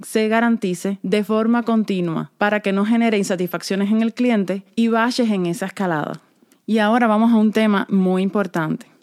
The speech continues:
que es la capacidad humana y capacidad en tiempo. ¿El equipo está listo para hacerlo? ¿Tienes las personas con la capacitación suficiente para hacerla?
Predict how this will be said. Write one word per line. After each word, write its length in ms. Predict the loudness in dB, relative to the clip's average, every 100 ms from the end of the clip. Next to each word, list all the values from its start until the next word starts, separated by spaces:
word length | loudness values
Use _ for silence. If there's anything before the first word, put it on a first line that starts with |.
| _ _ -20 _ -2
que 100 | 0
es 100 | 2
la 120 | 2
capacidad 540 | 0 0 0 0 2
humana 480 | 2 2 2 -2 -6 -12 -4
y 160 | -2
capacidad 560 | 0 -2 -2 -2 -2 0
en 120 | -2
tiempo. 420 | -4 -4 -6 -8
¿El 220 | -2 0 0
equipo 520 | 0 0 0 -2 -8 -12 -6
está 360 | -4 -2 -2 0
listo 360 | 0 -2 -4
para 200 | -2 -4
hacerlo? 540 | -2 -2 0 0 -2 -4 -2
¿Tienes 380 | 0 2 2 2
las 120 | 0
personas 440 | 0 0 0 2 2
con 140 | 2
la 100 | 2
capacitación 640 | 0 -2 -2 -2 0 0 0
suficiente 600 | 0 -2 0 0 0 0
para 160 | -4
hacerla? 540 | -2 -2 0 0 -2